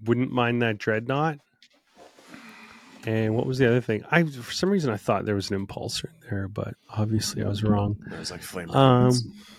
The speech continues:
Speaker 1: yeah, and the Flamer dudes, I'm not even,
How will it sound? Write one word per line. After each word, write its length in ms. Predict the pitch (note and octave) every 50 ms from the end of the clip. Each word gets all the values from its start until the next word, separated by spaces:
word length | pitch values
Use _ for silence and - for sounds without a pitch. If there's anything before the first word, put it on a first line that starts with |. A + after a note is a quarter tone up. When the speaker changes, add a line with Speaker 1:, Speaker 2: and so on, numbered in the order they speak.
| - - - - _ _ _ _ _ _ _ - - - - - - - - _ _ -
Speaker 1:
yeah, 680 | D3 D3 D#3 D#3+ F3+ F3+ F3+ F3+ F3+ F3+ F3+ F3+ F3+
and 100 | F3+ F3+
the 40 | F3+
Flamer 380 | - - - G#3+ A3 A#3 B3+ -
dudes, 280 | - F3+ F3 E3+ D#3+ -
I'm 120 | D#3 D3+
not 180 | D3+ D3 D3 D3
even, 600 | D3+ D#3 D3+ D3+ D3+ D3+ D3 C#3 C3 A#2+ A2